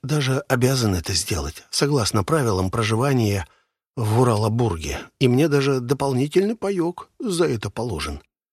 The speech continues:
Егор так и не понял, иронизировал мужчина или всерьез гордился своими правами и обязанностями.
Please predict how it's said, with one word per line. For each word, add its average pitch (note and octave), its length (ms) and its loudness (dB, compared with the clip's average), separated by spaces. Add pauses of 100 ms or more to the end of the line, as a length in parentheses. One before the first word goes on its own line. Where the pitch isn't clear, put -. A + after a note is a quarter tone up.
(1120)
Егор C3+ 360 4
так G3 240 0
и G3 40 4
не G3 140 2
понял, G2 560 0 (140)
иронизировал C#3 880 0
мужчина C#3 680 0
или A#2 220 0
всерьез G#2+ 680 0 (100)
гордился C3 640 -2
своими A#2 460 0
правами A2 880 -2
и A2 100 0
обязанностями. E2 1000 -2